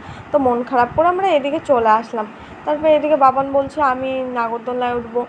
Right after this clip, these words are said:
এবার আমরা তো উঠতে পারিনি বলে কি বাবানকে ওঠাবো না? তার জন্য বললাম যে, "চলো, তাহলে তোমাকে ওঠানো যাক।" তারপরে দেখো, এইদিকে ওকে তো নিয়ে যাবো। তো ওর যেইখানে নাগরদোলনা, সেইখানেও ভিড়। মানে, মেলাতে ভীষণ পরিমাণে ভিড় হয়েছিল। তো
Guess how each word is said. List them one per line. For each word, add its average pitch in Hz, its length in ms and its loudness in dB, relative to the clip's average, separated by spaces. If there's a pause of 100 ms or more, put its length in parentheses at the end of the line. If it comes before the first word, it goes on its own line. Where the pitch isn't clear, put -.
(340)
এবার 226 200 2
আমরা 220 280 2
তো 302 120 -2
উঠতে 302 180 -6
পারিনি 285 320 -2
বলে 285 220 0
কি 294 100 -4
বাবানকে 240 400 0
ওঠাবো 349 260 -2
না? 294 140 -4 (300)
তার 302 120 -4
জন্য 311 180 -2
বললাম 294 440 0
যে, 302 100 -6
"চলো, 269 280 2
তাহলে 262 240 -2
তোমাকে 254 320 -4
ওঠানো 247 360 -6
যাক।" 240 160 -2 (420)
তারপরে 226 420 -4
দেখো, 233 300 -4
এইদিকে 277 500 -2 (120)
ওকে 226 240 -8
তো 247 120 -10
নিয়ে 247 200 -6
যাবো। 240 260 -4
তো 247 60 -6
ওর 233 360 -2 (120)
যেইখানে 247 320 -4
নাগরদোলনা, 254 560 -4
সেইখানেও 277 520 -2
ভিড়। 247 240 -6 (440)
মানে, 302 380 -4 (300)
মেলাতে 240 480 -4
ভীষণ 349 420 -10
পরিমাণে 269 360 -4
ভিড় 233 300 -4
হয়েছিল। 214 400 -8 (560)
তো 233 220 0